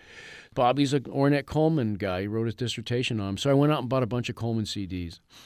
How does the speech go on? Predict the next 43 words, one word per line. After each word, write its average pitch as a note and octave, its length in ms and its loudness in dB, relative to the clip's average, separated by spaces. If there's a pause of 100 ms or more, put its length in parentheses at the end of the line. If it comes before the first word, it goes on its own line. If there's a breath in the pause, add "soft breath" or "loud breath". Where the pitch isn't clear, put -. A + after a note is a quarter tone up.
(200 loud breath)
and C#3+ 160 2
I C3 80 6
listened B2 460 0
to A2 120 -6
all G2 260 -4
of F2+ 80 -6
them, E2+ 140 -8
and F2+ 100 -6
I, F#2+ 220 -10
I A#2 40 -4
still, A#2 300 -6
and D3 140 2
some A#3 240 2
I F3+ 60 4
really B2+ 280 2
like. B2 400 -8 (600 loud breath)
But C#3 200 2 (120)
what D3+ 200 6
was C#3+ 220 4
fascinating D3+ 760 4
to C3 100 -2
me, D3+ 220 6
and B2 140 4
as B2 180 0
you A#2+ 100 0
know A#2+ 280 2
from A#2 160 -4
having A2 260 -2
read A2+ 320 -4
Gone A2 240 -4
So A2 140 -8
Long, C3+ 480 -4 (480 loud breath)
Coleman's D#3+ 800 6
celebration C#3 840 4
of A2 300 -4 (400)
chaos, B2 600 2
his A2+ 160 -4
belief A#2 360 -2
that - 140 -8
harmony A#2+ 520 0
and A2 180 0
melody A#2 460 0
and F#2+ 240 -2